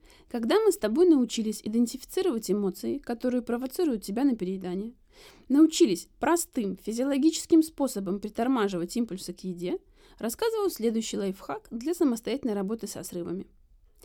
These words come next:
Чудесное упражнение «Двадцать радостей в жизни», которое далеко не каждый человек может выполнить сходу за один раз. Напиши список из двадцати занятий,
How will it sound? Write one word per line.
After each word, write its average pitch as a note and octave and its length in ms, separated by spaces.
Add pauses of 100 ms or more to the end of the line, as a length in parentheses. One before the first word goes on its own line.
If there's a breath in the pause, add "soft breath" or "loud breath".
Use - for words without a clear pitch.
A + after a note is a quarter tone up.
(360 loud breath)
Чудесное G3+ 640
упражнение C4+ 520
«Двадцать A3 600
радостей A#3+ 480
в - 20
жизни», G3+ 400 (140)
которое C4+ 340
далеко C4 320
не C#4+ 140
каждый D4+ 340
человек D#4 440
может G3+ 280
выполнить G3+ 460
сходу A#3 400
за G3 160
один G3+ 240
раз. F3+ 260 (840 soft breath)
Напиши A#3+ 440
список C#4 680
из G3 120
двадцати A3 760
занятий, D4 760